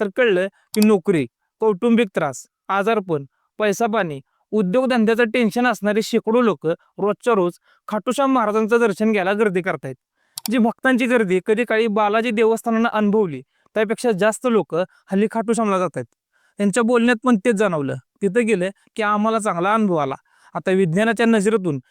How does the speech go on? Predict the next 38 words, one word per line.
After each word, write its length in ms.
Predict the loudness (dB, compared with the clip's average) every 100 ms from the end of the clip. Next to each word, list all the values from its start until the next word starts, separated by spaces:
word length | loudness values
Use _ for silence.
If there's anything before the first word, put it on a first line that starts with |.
| _
याकडे 320 | -4 -2 0 0
पाहण्याच्या 400 | 0 0 0 0
नादात 280 | 0 -2 -4 _
आम्ही 200 | -2 0
आणखी 300 | 0 -2 -4
काही 160 | -2 -2
गोष्टींचा 480 | 0 -2 -2 -2 -2 -4
तपास 220 | -4 -2
घेण्याचा 300 | 0 -2 -2
प्रयत्न 320 | -2 -2 -2
केला, 200 | -6 -6 -10 _ _ -8 -2
जसं 200 | 0 2
की 80 | 0
खाटूश्याम 480 | -2 -2 0 0 2
देवस्थानाचा 560 | 4 2 0 -2 0 -2
नेमका 300 | -2 -2 -2
इतिहास 380 | -2 -2 -2
काय 160 | -4 -8
आहे, 100 | -8 -16 _ _ -8
तिथल्या 280 | -4 0 2
देवाची 400 | 2 0 0 2
महिमा 340 | 2 2 0 -4
काय, 120 | -12 _ _ _
बरेच 280 | -2 0 2
जण 220 | 0 -2 -4 _ -2
त्यांचा 260 | 0 2
महाभारताशी 600 | 2 2 0 -2 -2 -2
संबंध 440 | -2 0 2 2 0
का 120 | 0 -2
जोडतायत 360 | -2 -6 -12 -14 _ _
आणि 120 | -6 -2
हल्ली 340 | 2 2 0 -4 _ -4
लग्न, 400 | -2 0 -4 -6 -14 _ -2
नोकरी 340 | -2 0 2
न 160 | 4 2
जमणाऱ्या 420 | 2 0 0 0
अनेक 200 | 0 0 0
पोरांना 420 | -2 -2 -4